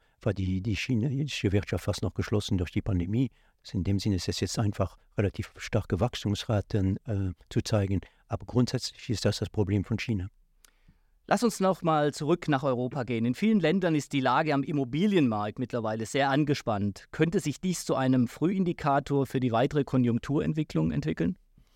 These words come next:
Speaker 1: Ja, durchaus. Das ist, führt ja auch da-, das erklärt ja auch, warum die, die, die, ähm, Wirtschaft, äh, in, äh, Europa, die Wirtschaftstätigkeit schwächer ist als in den U S A, weil Europa trotzdem,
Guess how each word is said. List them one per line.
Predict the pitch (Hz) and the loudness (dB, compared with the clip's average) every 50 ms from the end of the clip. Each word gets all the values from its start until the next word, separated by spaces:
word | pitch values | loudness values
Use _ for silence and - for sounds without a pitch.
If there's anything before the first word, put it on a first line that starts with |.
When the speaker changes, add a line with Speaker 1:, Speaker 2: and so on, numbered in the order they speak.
| - _ _ _ | -20 _ _ _
Speaker 1:
Ja, | - 156 139 | -4 -2 0
durchaus. | 120 120 107 - 160 147 131 - | 0 0 0 2 2 0 0 0
Das | - 113 - | -2 -4 -2
ist, | 160 127 - - | -4 -4 -4 -2
führt | - 147 127 - | 0 0 2 4
ja | - 110 | 4 2
auch | 107 | 4
da-, | - - 110 - _ _ _ | 4 0 -2 -2 _ _ _
das | - 110 - | -6 -2 0
erklärt | - 131 104 - 147 143 120 - | 2 2 2 4 2 2 4 4
ja | 110 101 | 4 2
auch, | - - | 4 2
warum | 110 101 110 113 104 95 | 2 2 2 4 2 4
die, | 95 95 92 87 | 2 2 2 2
die, | 90 92 90 85 - - - - _ _ _ - | 2 0 0 0 -2 -6 -14 -20 _ _ _ -2
die, | 98 92 92 95 90 | -2 0 2 2 2
ähm, | 82 85 78 85 90 92 95 101 127 110 - | 0 0 -2 -4 -4 -6 -6 -6 -6 -4 0
Wirtschaft, | - 117 - - - 101 87 - - - - | 0 0 0 2 0 0 0 -2 -6 -6 -4
äh, | 110 95 92 92 95 98 92 82 82 - _ _ _ _ _ _ _ _ _ | -2 -2 0 -2 -4 -4 -6 -8 -12 -16 _ _ _ _ _ _ _ _ _
in, | - - 107 98 98 110 127 117 117 | -2 2 2 4 4 4 2 2 0
äh, | - 131 110 101 98 101 104 | 0 0 0 0 0 0 0
Europa, | 98 104 101 95 98 117 - - - 104 98 95 - _ _ _ _ - | 0 0 2 2 2 0 0 0 2 2 2 0 -2 _ _ _ _ -2
die | |
Wirtschaftstätigkeit | 120 98 - - 107 - - - 113 - - 101 - - - 101 101 - - - | -2 -2 0 -2 -4 -2 -2 -4 -4 -2 -4 -8 -4 -2 -2 0 0 -2 -6 -8
schwächer | - - 120 110 - - | -6 -4 -4 -2 -2 -2
ist | 95 85 - - | -2 -2 -2 -2
als | 92 87 - | -4 -2 -2
in | - 101 92 | -2 0 0
den | 90 95 - | 0 0 -2
U | 175 110 98 | -2 -2 -4
S | 98 - - 117 | -4 -4 -2 -2
A, | 120 127 127 - _ _ _ _ _ _ - | -2 -2 -2 -4 _ _ _ _ _ _ -2
weil | - 104 110 110 113 | 0 0 2 2 0
Europa | 95 95 98 120 110 - - 101 95 | 0 0 0 0 0 0 0 0 0
trotzdem, | - - - 113 - - - - 107 95 92 | 0 -2 -4 -4 -4 -4 -2 0 0 2 0